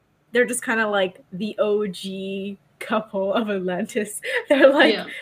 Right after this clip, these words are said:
Speaker 1: the couple that everyone's like, Oh God, like, they're so cute, domestic, like, a couple that everyone's like, "That's true love." Yeah.
Speaker 2: Yeah.
Speaker 1: So they're, they're the old couple in our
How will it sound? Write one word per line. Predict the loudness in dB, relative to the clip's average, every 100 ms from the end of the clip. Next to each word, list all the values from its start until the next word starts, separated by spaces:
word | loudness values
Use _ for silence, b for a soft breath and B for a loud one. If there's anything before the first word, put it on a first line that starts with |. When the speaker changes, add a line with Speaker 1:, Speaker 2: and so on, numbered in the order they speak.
| -10
Speaker 1:
the |
couple | -2 0 2
that | 2 2
everyone's | 2 2 0 -2
like, | -6 -8 _
Oh | -14 -12 -14 -6
God, | -2 0 -2 -4
like, | -8 -12
they're | -8
so | -4 -2 -2
cute, | -2 -6 -2
domestic, | -4 0 0 0 -4 -2 -2 0
like, | -4 -4 b b _ _ -10
a |
couple | -4 -2 2
that | 0
everyone's | 0 -4 -4
like, | -2 -4 -6 _ _
"That's | 4 4 0
true | -6 -2 0 0
love." | 0 0 0 -2 -10 _ _ _ _ -10
Yeah. | -10 -10
Speaker 2:
Yeah. | -12 -10 -10 -12 _ -12
Speaker 1:
So | 0
they're, | 6 6 10
they're | 8 8
the | 6
old | 4 4 4
couple | -2 -4 2 2 2 -4
in | -8 -10
our | -8 -8 -8 -10 -12